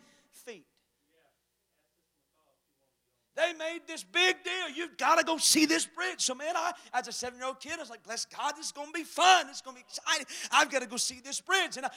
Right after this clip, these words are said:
I, I'll admit, I got real excited about seeing this bridge until I stepped on that bridge.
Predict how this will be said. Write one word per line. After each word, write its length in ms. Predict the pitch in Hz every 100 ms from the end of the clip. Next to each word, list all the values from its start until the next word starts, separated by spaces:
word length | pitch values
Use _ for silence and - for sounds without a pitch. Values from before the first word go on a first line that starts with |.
| -
I, 140 | 202 269 262
I'll 340 | 269 311 320
admit, 240 | 339 359 311
I 200 | 311 339
got 280 | 330 262
real 240 | 247 339 359
excited 600 | 359 - 359 370 285 202 - _ _ _ _ _ _ _ _ _
about 360 | 220 262 262 269
seeing 280 | 277 294 294
this 160 | 294
bridge 400 | 196 349 320 220
until 280 | 233 220 240
I 120 | 240
stepped 360 | 240 - 277 359
on 280 | 349 330 233
that 200 | 180 -
bridge. 180 | 156